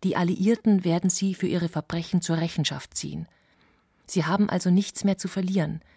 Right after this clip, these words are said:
Dementsprechend brutal gehen sie vor, ohne Rücksicht auf Verluste.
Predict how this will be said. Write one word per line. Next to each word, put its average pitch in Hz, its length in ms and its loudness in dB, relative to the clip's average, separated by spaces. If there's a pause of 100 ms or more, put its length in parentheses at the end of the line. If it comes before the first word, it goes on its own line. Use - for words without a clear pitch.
(360)
Dementsprechend 180 800 2
brutal 170 520 -4
gehen 175 240 0
sie 170 120 -2
vor, 170 380 -6 (420)
ohne 202 360 2
Rücksicht - 500 -6
auf 156 120 -4
Verluste. 165 440 -4